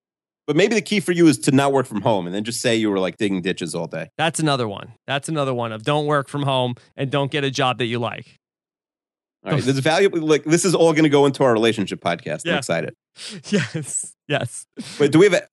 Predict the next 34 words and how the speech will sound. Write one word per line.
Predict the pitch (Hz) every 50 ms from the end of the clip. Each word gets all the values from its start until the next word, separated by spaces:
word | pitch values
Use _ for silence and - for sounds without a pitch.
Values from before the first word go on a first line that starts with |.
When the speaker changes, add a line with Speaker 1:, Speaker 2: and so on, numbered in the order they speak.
| _ _ _
Speaker 1:
you | 151 147
know, | 156 170 - -
a, | - 160 107 - - 135 - - _ -
a | 156
bunch | 135 175 196 175
of | 196 165
people | 185 185 - 170 156 139
told | 117 - 147 143 135
us | 120 131
also | 135 120 - 104
we | 104 104
forgot | - 123 113 120 117
a | 107
hashtag | 113 113 110 104 - - 90 82 80 85
last | 85 82 80 -
week. | - 214
Speaker 2:
Oh, | 262 277 269 254 226 208 196 202
okay. | - 190 151
Oh, | 135 143 156 151 151
we | 156 160
almost | 165 160 -
forgot | - 170 170 160 156
one | 160 165 165
this | 190 214 -
week. | - 127 117 117
All | 160
right. | 165 156 156
What's | 160 196 220 - -
the, | - 233 214 175 -
what's | 196 226 220 -
the | 254 220
hashtag | 220 190 175 - - 165 180 156 131 127 123
this | 131 127 -
week? | 123 120 110 113